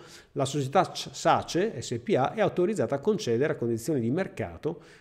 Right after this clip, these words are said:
in favore degli assicuratori e assicuratori del mercato una copertura fino al cinquanta per cento degli indennizi.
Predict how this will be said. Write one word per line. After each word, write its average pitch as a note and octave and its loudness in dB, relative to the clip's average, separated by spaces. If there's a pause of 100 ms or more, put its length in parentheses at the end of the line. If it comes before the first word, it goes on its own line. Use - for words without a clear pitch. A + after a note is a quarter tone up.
(140)
in B2 0
favore D3+ 4
degli C3 4
assicuratori C3 0
e A#2 4
assicuratori A#2+ -2
del A#2+ 0
mercato D#3 -2 (800)
una F#3 4
copertura F3 4
fino D3+ 2
al D3 4
cinquanta D3 0
per D3+ -2
cento A#2+ -2
degli A#2+ 0
indennizi. A2+ -2